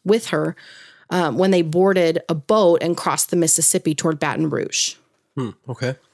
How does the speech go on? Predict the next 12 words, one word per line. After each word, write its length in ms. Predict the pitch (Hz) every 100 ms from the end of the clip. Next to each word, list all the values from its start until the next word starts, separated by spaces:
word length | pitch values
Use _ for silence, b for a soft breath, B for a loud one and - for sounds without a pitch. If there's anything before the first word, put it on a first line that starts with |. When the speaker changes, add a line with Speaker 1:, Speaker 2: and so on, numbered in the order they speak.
| _
Speaker 1:
So 140 | - 208
when 160 | 202
someone 320 | 202 269 277 269
tried 240 | - 202
to 60 | 180
stop 400 | - - 185 185
her 120 | 170
boat, 460 | 147 202 185 165
she 140 | - 190
didn't 260 | 196 202
acknowledge 560 | 190 170 170 170 160 -
them. 300 | - - 156